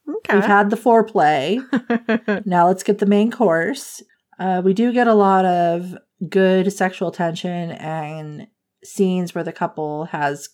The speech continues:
Speaker 2: good chemistry. So I definitely enjoyed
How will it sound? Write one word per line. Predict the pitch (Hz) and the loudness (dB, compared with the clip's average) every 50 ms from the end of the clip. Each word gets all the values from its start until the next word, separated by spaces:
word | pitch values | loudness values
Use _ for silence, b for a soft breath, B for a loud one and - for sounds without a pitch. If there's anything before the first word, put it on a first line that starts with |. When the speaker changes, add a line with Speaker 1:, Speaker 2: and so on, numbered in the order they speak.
| _ _ - | _ _ -8
Speaker 2:
good | 165 143 135 135 | -8 -8 -8 -8
chemistry. | - 180 147 165 170 175 - - 220 220 240 262 285 311 302 - _ _ _ _ _ _ _ _ | -8 -8 -6 -6 -8 -10 -6 -4 -2 0 0 0 -2 -4 -8 -12 _ _ _ _ _ _ _ _
So | - - - 170 165 160 - - | -10 -6 -4 -2 -2 -2 -4 -4
I | 160 165 | -6 -4
definitely | 160 180 180 202 - 202 190 160 165 170 165 160 156 156 - | 0 0 0 0 0 -4 -4 -4 -4 -6 -6 -6 -8 -10 -10
enjoyed | - 160 160 156 156 156 151 147 147 143 165 - | -10 -10 -10 -8 -8 -6 -4 -4 -4 -6 -8 -14